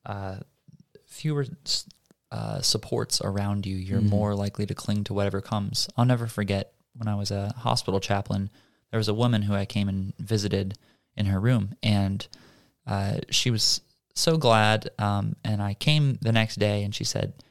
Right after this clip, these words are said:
Speaker 1: um, "You're not gonna believe what, what happened. I really think that God's moving in my life." I turned on the T V. She was in tremendous financial difficulty.
Speaker 2: Mm-hmm.
Speaker 1: Um, and she turned on the T V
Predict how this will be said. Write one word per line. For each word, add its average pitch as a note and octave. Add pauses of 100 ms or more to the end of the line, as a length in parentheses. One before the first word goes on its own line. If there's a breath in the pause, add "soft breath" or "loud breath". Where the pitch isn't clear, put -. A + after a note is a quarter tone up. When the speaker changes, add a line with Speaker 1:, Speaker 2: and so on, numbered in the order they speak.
(380 soft breath)
Speaker 1:
um, G#2 (920 soft breath)
"You're B2
not A#2+
gonna A#2
believe G#2+
what, - (200)
what B2
happened. G#2+
I G2
really A2
think A2
that -
God's G#2
moving A2+
in G#2
my G2+
life." C3+
I C#3+
turned C3
on A2+
the G#2
T A2
V. D#3 (440 soft breath)
She -
was A#2+ (100)
in G2+
tremendous A2+
financial G2+
difficulty. G2+
Speaker 2:
Mm-hmm. A2
Speaker 1:
Um, G2+ (580 loud breath)
and G2+
she -
turned C#3
on A#2+
the A2
T A#2
V A#2+